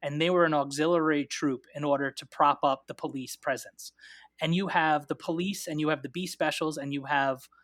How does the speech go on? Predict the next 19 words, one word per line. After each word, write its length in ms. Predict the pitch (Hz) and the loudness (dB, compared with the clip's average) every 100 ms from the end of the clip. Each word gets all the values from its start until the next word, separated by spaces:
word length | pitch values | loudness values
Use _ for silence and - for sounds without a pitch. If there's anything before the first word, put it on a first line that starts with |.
| _ 147 | _ -4
a 80 | |
loyalist 560 | 160 170 190 190 170 - | 2 4 4 2 0 -2
mob 320 | 151 151 135 | -2 -2 -2
essentially 440 | - 165 160 - 143 | -4 -4 -4 -6 -6
charge 460 | - 170 165 147 | 0 2 2 0
down 300 | 160 151 143 | -2 -2 -2
and 200 | 127 127 - | -6 -10 -6
beat 240 | 170 180 - | -6 -6 -4
these 260 | 151 139 | -4 -2
nonviolent 840 | 151 151 151 147 143 143 143 127 | 2 4 4 4 2 2 0 -4
protesters, 840 | - 202 196 - - 135 127 - - - _ _ - | -2 -2 0 -4 -4 -10 -10 -12 -16 -20 _ _ -2
some 280 | 196 190 | 2 2
of 100 | 180 | 2
which, 420 | 160 151 - - - | 0 0 -2 -8 -8
you 120 | 175 160 | 0 0
know, 100 | 143 | 2
almost 400 | 160 165 151 - | 0 0 -4 -6
to 80 | |
death, 460 | 131 170 139 - | -2 0 0 -4